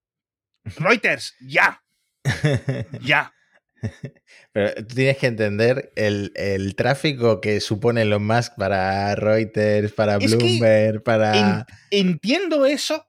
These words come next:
Speaker 1: entiendo eso,
Speaker 2: <laughs>
Speaker 1: y entiendo realmente que sí,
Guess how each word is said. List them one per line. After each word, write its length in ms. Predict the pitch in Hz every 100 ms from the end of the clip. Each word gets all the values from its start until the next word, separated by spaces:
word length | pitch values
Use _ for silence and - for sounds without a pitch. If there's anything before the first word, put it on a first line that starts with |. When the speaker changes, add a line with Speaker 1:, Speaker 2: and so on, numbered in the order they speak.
| _ -
Speaker 1:
entiendo 520 | 147 147 190 240 202
eso, 300 | 196 165 285
Speaker 2:
<laughs> 1120 | 190 - _ _ 175 - _ _ _ _ _
Speaker 1:
y 120 | 160
entiendo 340 | 175 147 214 285
realmente 580 | 269 247 311 302 320 -
que 140 | 147
sí, 380 | - 156 151